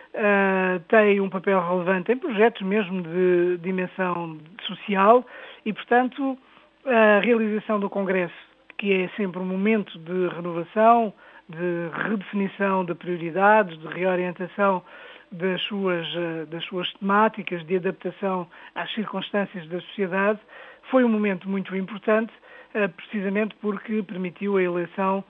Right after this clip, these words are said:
de um novo conselho. Muitas das pessoas que faziam parte do conselho da C C P L já estavam lá, outras foram, eh, outras novas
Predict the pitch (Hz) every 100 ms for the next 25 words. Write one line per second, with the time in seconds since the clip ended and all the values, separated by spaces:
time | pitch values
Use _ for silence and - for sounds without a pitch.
0 | - _ - 175 185 196 190 185 185 180
1 | - 196 - 156 143 _ 196 185 165 170
2 | 160 165 - - 185 175 160 - 165 175
3 | 156 180 151 - 170 190 170 160 180 160
4 | 185 190 190 180 - - - - 190 170
5 | - 185 160 185 202 226 262 - 208 190
6 | 160 170 - 175 170 170 160 _ - 190
7 | 170 165 160 165 165 - 165 196 196 196
8 | 185 180 208 185 185 196 165 175